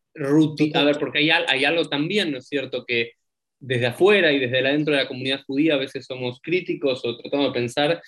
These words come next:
Speaker 1: que transformamos la tefilá, alta C, tefilá, keva, el atajanunim, también dicen nuestros, nuestros maestros, y si vemos, la mayoría de nosotros a nivel institucional y propio hicimos la tefilá keva. Yo me levanto a la mañana, abro el sidur, digo mis,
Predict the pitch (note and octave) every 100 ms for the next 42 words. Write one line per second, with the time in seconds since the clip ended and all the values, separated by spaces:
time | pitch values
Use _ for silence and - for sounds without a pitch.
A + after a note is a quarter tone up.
0 | - _ - A#2+ A#2+ A#2 B2+ C#3 D3 C3+
1 | - B2+ - C3 C#3+ D#3 E3 - _ C#3+
2 | D3+ D3 C#3+ D3+ D3 C3 C3+ B2+ C#3 C3+
3 | D3 D3 C#3 C#3 C3+ B2+ B2+ B2+ D3+ D#3+
4 | A#2 - A2 A2+ A2+ A2+ A#2+ A2+ A2 A2+
5 | G#2+ - A#2 A2 F#2 A#2+ C#3+ D3 D#3 D3
6 | - - B2 D3 E3 E3+ E3+ _ _ -
7 | B2+ B2+ C3+ D3 D#3+ C#3 C#3 G#3 A3 D#3
8 | C#3 C3 D3 D3 D3 C#3 C#3 D3 E3 D3+
9 | D3 G#3 G#3 E3 - A3 F#3 D3+ C#3+ D#3+
10 | F#3+ F#3 D3+ C3 - C#3 C#3 C#3+ G3 F#3
11 | F3 D3+ D3+ _ _ C#3 C#3 C#3+ D#3+ F#3+
12 | F3+ D#3 D#3 D3+ D3 D#3 F3 G3 F3+ -
13 | _ _ D3+ E3+ D#3 D3 C#3+ C#3+ -